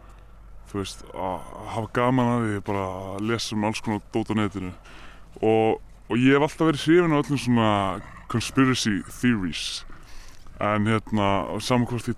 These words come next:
trúi á það eða ekki, þá hef ég alltaf voðalega gaman að lesa um allt svona, sama hvað er, hvort það sé eitthvað,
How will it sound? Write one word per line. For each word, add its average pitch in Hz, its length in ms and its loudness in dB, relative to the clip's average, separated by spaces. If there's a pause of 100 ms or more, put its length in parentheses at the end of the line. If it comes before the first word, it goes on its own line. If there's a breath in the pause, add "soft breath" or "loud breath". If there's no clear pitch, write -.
trúi 147 320 2
á 117 60 4
það 107 140 4
eða 107 180 4
ekki, 107 180 -8
þá 95 140 -6
hef 101 140 2
ég 113 100 2
alltaf 117 180 -6
voðalega 117 300 0
gaman 135 260 2
að 117 140 2
lesa 139 380 2 (100)
um 117 80 0 (260)
allt - 240 -6
svona, 92 320 -2
sama 123 360 0
hvað 117 240 2
er, 113 200 0
hvort - 220 -12
það 120 100 -12
sé 107 160 2
eitthvað, 85 460 -2